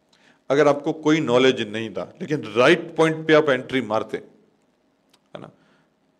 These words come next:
तो कोई प्रॉब्लम नहीं। लेकिन आपने तो वो भी नहीं किया, आपने तो नौ बज के पाँच मिनट पे ही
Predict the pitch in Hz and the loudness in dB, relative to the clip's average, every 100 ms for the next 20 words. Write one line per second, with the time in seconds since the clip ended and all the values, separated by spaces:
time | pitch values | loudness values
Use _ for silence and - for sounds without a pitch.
0 | - - 113 98 98 - - - - 139 | -14 -10 -6 -6 -6 -10 -14 -20 -14 -6
1 | 156 143 - 175 175 160 - - _ 131 | 0 0 0 -4 -4 -4 -8 -18 _ -2
2 | 165 214 202 165 156 143 175 185 160 175 | 0 2 0 2 2 0 -2 -2 0 0
3 | 175 165 180 - 170 175 175 175 170 180 | 0 -2 -2 2 2 2 -4 -8 -4 -4
4 | 175 | -4